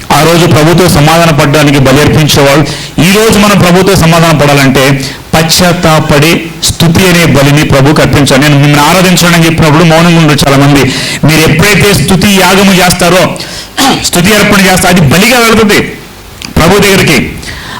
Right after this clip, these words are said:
అప్పుడు మీకు సమాధానం కలుగుతుంది. ఎవరైతే ఇన్వాల్వ్ కాకుండా నాకేం పట్టింది అన్నట్టు ఉండనుకో, సమాధానం అనేది ప్రభుతో కలగనే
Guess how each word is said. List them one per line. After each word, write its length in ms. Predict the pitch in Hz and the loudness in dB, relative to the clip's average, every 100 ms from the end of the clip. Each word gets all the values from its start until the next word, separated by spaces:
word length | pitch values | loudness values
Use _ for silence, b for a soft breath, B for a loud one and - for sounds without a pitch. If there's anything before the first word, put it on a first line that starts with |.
| - | -4
అప్పుడు 280 | 170 247 240 | -2 0 0
మీకు 220 | 240 233 | 2 0
సమాధానం 600 | - 185 233 240 226 220 | 0 0 2 2 2 2
కలుగుతుంది. 560 | 208 190 190 160 127 | 2 0 0 0 2
ఎవరైతే 360 | 147 185 202 190 | 2 2 0 0
ఇన్వాల్వ్ 380 | 185 196 196 185 | 0 2 2 2
కాకుండా 280 | 175 180 175 | 2 0 0
నాకేం 380 | 165 165 170 | 0 0 0
పట్టింది 340 | 165 156 170 165 | 0 2 2 2
అన్నట్టు 280 | 160 160 151 | 2 0 0
ఉండనుకో, 460 | 160 156 147 143 | 0 0 2 2
సమాధానం 640 | 139 143 160 156 147 156 | 2 0 2 2 2 2
అనేది 200 | 151 151 | 2 0
ప్రభుతో 560 | 151 143 151 165 180 185 | 0 0 2 2 2 2
కలగనే 680 | - 151 160 170 202 131 | 2 2 2 2 0 -2